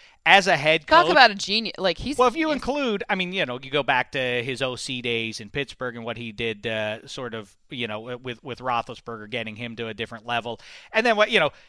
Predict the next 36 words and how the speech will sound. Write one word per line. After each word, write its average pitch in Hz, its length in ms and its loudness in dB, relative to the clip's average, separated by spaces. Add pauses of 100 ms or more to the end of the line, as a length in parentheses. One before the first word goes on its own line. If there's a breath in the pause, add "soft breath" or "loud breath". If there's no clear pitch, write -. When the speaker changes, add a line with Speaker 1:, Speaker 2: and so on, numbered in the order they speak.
Speaker 1:
he 196 160 0
basically 165 560 4
was 139 100 -8
the 147 120 2
head 135 160 -2
coach 135 320 -4
of 127 60 -8
the 120 60 -6
Colts 104 480 -10
the 120 120 -12
year 117 160 -6
Speaker 2:
Yep. 113 220 -10
Speaker 1:
that 127 120 -8
Pagano 113 300 -2
was 107 160 -10
out. 101 280 -4
And, 127 320 -10
uh, 120 200 -4
since 123 260 -12
he's 120 80 -16
been 123 180 -4
in 123 140 -6
Arizona, 131 560 -4
last 135 340 0
season 131 280 -10
aside, 180 360 0 (220 loud breath)
he's 226 220 -2
been 226 160 -2
successful 131 840 -2
at, 139 300 2
at, 143 180 -2
at 143 140 0
all 160 180 2
those 135 220 -6
stops 185 400 -2
there. 135 200 -2